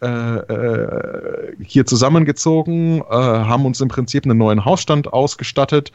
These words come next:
ähm, und, und, und ich hatte relativ wenig Geld. Ich konnte jetzt nicht irgendwie, was weiß ich, zwei, dreitausend Euro grad ad hoc, äh, in einen neuen Rechner investieren,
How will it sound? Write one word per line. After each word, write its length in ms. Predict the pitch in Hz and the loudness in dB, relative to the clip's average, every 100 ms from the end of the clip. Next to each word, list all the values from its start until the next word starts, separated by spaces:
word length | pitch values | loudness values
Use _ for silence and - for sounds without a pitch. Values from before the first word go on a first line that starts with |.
| - - - - - | -20 -20 -20 -12 -2
ähm, 1200 | 127 123 127 123 127 120 123 131 117 107 - - | 2 4 2 2 0 0 -2 -4 -4 -4 -8 -8
und, 580 | - 123 123 120 120 - - | 0 2 4 2 -2 -8 -4
und, 280 | 120 120 | -4 -2
und 140 | - 104 | -6 -6
ich 100 | 113 | -2
hatte 160 | 139 | 0
relativ 360 | 127 151 139 110 | 2 0 0 2
wenig 320 | 110 147 - | 2 2 2
Geld. 160 | 113 139 | 0 0
Ich 80 | - | -2
konnte 200 | 135 135 | -2 -2
jetzt 140 | - | -4
nicht 120 | 127 | -8
irgendwie, 360 | 117 127 123 113 | -6 -4 -4 -4
was 140 | 113 | -4
weiß 100 | 113 | -4
ich, 100 | 120 | -6
zwei, 160 | - 117 | -2 0
dreitausend 460 | 120 113 117 110 | 0 0 0 -2
Euro 240 | - 117 135 | 0 0 0
grad 260 | 113 113 | 0 0
ad 140 | - - | 0 -2
hoc, 300 | 127 120 - | -4 -6 -8
äh, 300 | 123 117 110 | 0 0 0
in 80 | 110 | 2
einen 80 | 110 | 2
neuen 160 | 107 | 2
Rechner 320 | 104 117 165 139 | 0 0 0 0
investieren, 560 | 135 135 - 127 151 | -2 -4 -2 2 2